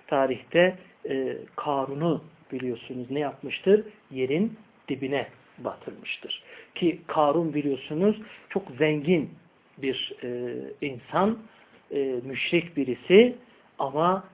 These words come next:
kavmi içerisinde deptebeyle, ihtişamla yürüdüğünde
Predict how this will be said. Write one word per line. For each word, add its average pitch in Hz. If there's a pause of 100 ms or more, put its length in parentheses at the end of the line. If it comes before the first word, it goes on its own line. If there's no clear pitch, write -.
kavmi 139
içerisinde 135
deptebeyle, 143
ihtişamla 143
yürüdüğünde 139